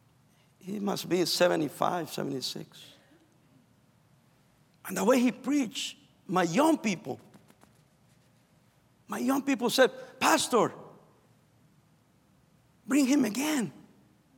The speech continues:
And they said, "Millennials,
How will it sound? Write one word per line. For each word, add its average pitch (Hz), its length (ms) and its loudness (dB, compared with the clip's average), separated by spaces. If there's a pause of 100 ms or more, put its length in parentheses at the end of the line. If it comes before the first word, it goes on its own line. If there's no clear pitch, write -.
(840)
And 196 120 -4
they 277 100 4
said, 254 380 6 (680)
"Millennials, 165 680 2